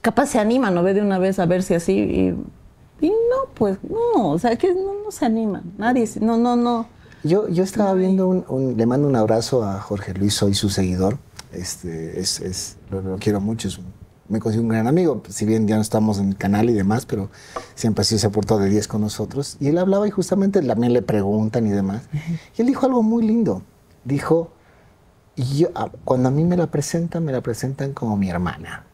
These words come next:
Speaker 1: No, papito.
Speaker 2: Así que para mí es mi hermana.
Speaker 1: Oh.
Speaker 2: Sí puedo decir, y él hace una reflexión, y, y es muy lindo que lo haga una reflexión como hombre, ¿no? Es decir, ustedes, o sea, como hombres, no se, no se metan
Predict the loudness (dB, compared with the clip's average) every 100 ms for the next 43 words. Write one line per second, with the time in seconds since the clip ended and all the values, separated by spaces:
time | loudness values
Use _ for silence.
0 | _ -4 -2 0 0 0 2 0 -4 -16
1 | -20 -20 _ -20 -20 _ -4 -2 0 -2
2 | 0 0 -2 -4 -4 -2 -2 -4 -4 -2
3 | -2 -2 -4 -6 -12 -20 _ -6 -2 -2
4 | -4 -10 -18 -20 -16 -8 -2 0 0 0
5 | 2 4 2 0 0 0 -2 -6 0 2
6 | 2 2 2 2 2 2 -2 0 0 -2
7 | -8 -6 0 2 2 0 0 0 0 2
8 | 0 0 -2 -2 0 0 0 2 4 4
9 | 0 -4 -12 _ _ _ -4 0 2 0
10 | 2 0 0 _ _ _ _ _ _ _
11 | _ _ _ -8 -2 0 2 2 0 -4
12 | -6 -6 -6 _ -2 0 2 2 2 0
13 | -10 _ _ _ -8 0 2 2 2 2
14 | 2 2 2 2 2 0 -2 -2 -4